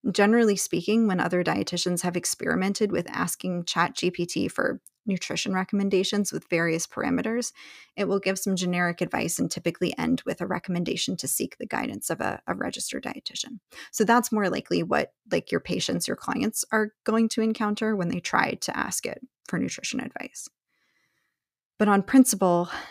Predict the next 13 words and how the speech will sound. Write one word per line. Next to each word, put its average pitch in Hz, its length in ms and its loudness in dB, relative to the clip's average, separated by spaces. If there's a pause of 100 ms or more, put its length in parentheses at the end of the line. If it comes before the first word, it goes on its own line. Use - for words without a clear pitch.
(720)
I, 202 160 6 (400)
I 190 100 2
won't 220 220 4
experiment - 640 0
with - 140 -10
Chat - 280 -4
G - 160 -4
P - 200 -8
T - 180 -6
in - 140 -8
this - 200 -8
way, - 220 -8 (160)
with 175 320 0